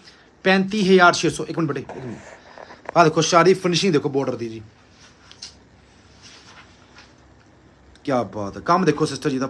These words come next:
ਬਹੁਤ ਬਿਊਟੀਫੁਲ ਵਰਕ ਹੈਗਾ ਵਾ। ਜਾਣੀ ਕਿ ਇੱਕ ਇੱਕ ਟਾਂਕਾ ਪੂਰਾ ਹੈਂਡ ਦਾ ਸਿਲਿਆ ਹੋਇਆ ਵਾ, ਡੋਰੀ ਵੀ ਆ, ਮਿਰਰ ਵਰਕ ਵੀ ਆ, ਸੀਕੁਐਂਸ ਵੀ ਆ,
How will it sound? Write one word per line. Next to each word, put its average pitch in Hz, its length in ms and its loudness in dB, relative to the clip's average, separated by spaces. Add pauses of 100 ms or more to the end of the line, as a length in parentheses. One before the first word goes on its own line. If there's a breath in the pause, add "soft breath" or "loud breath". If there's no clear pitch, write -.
(140)
ਬਹੁਤ 165 420 -2
ਬਿਊਟੀਫੁਲ 180 380 -2
ਵਰਕ 131 260 -4
ਹੈਗਾ 98 160 -10
ਵਾ। 95 100 -12 (3250)
ਜਾਣੀ 160 200 0
ਕਿ 185 160 -6
ਇੱਕ 190 200 -4
ਇੱਕ 185 180 -4
ਟਾਂਕਾ 175 360 4
ਪੂਰਾ 202 280 2
ਹੈਂਡ 151 280 2
ਦਾ 185 80 2
ਸਿਲਿਆ 170 240 2
ਹੋਇਆ 165 100 4
ਵਾ, 165 120 2
ਡੋਰੀ 147 320 2
ਵੀ 165 220 0
ਆ, 160 160 4
ਮਿਰਰ 147 240 2
ਵਰਕ 156 280 4
ਵੀ 160 180 2
ਆ, 160 140 6
ਸੀਕੁਐਂਸ 151 520 -2
ਵੀ 165 160 0
ਆ, - 140 -2